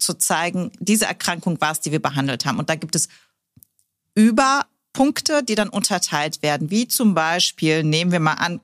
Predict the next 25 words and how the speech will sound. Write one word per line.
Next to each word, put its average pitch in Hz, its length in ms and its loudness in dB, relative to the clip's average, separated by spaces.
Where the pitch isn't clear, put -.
Kopfschmerzen, 247 840 0
dann 190 180 -2
kodiert 196 380 0
man 175 220 0
X - 340 -4
Y 262 480 0
und - 80 -4
dann 196 140 0
gibt 185 160 0
es 185 120 -4
X 220 220 -2
Y 180 400 0
eins 214 400 2
und 190 160 -2
dann 175 180 -2
werden 175 380 0
halt, 160 280 -2
ne, 247 120 4
durchnummeriert 196 600 0
und 185 100 -4
verschiedene 165 420 -2
Formen 170 380 0
dieses 147 360 -2
Kopfschmerzes 139 920 -2
beschrieben. 143 540 2